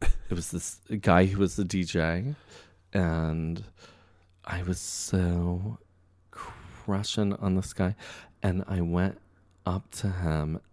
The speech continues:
And we don't have that anymore. And I got rejected.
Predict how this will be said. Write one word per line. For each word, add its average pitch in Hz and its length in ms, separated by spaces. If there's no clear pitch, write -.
And 113 220
we 120 80
don't 127 240
have 120 280
that 90 180
anymore. 78 480
And 127 80
I 120 100
got 120 360
rejected. 98 760